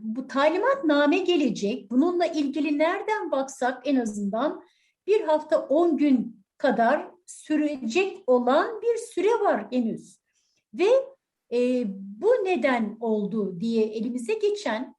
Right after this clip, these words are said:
bu talimatnamede tam bir yalan, tam gerçek dışı bir iftira ile karşı karşıya olduğu ve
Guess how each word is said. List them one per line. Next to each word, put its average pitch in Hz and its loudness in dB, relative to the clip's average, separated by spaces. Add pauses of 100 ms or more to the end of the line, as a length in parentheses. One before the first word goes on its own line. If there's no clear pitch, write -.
(260)
bu 311 -8
talimatnamede 262 -2 (1120)
tam 508 0
bir 247 -2
yalan, 220 0
tam 392 -2
gerçek 339 0
dışı 320 -4
bir 269 -2
iftira 311 -4 (200)
ile 415 -2
karşı 403 -2
karşıya 240 -2
olduğu 226 -2 (440)
ve 349 -2